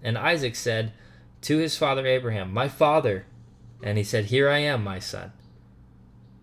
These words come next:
And he said, "Behold the fire, I see the fire and the wood, but there, but where is the lamb for the burnt offering?" Abraham said, "God will provide for himself the lamb for the burnt offering, my son."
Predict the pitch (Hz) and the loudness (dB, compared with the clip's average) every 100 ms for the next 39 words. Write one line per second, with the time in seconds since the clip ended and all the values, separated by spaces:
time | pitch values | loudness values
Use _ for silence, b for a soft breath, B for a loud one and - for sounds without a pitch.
0 | - - - - - - 104 104 113 - | -20 -20 -20 -20 -20 -10 -8 -6 -4 -2
1 | 110 107 104 - 165 160 139 B B B | -2 0 -2 2 4 4 2 B B B
2 | B 131 117 143 120 98 85 95 - 170 | B -4 -2 2 4 2 -2 -4 0 2
3 | 170 - 143 117 95 78 - B B B | 2 2 2 4 2 -4 -18 B B B
4 | - 120 120 123 151 131 95 - B B | 0 2 4 6 8 8 6 0 B B
5 | 110 - 127 127 127 117 B B 120 120 | -6 4 6 6 4 0 B B 0 2
6 | 120 147 160 151 151 - 123 127 131 120 | 4 4 4 2 -2 -2 -2 0 0 0
7 | 110 113 107 101 120 120 73 107 110 104 | -2 -2 -4 0 0 -2 -4 -6 -6 -8
8 | 90 90 - - - - - 120 123 123 | -10 -12 -18 -20 -20 -20 -6 -2 0 0
9 | 120 113 - 117 101 B B - 117 131 | -2 -2 0 0 0 B B -2 2 2
10 | 147 147 - 139 139 117 107 - 120 127 | 0 -4 -6 0 0 2 0 -4 -2 0
11 | 139 151 - 127 104 95 - 107 117 127 | 0 -4 -4 -2 -2 -4 -4 -2 0 0
12 | 110 92 92 101 98 107 117 110 107 104 | 0 -2 -6 -4 -2 0 0 0 -2 -2
13 | 101 95 92 90 - 90 | -6 -6 -8 -10 -12 -12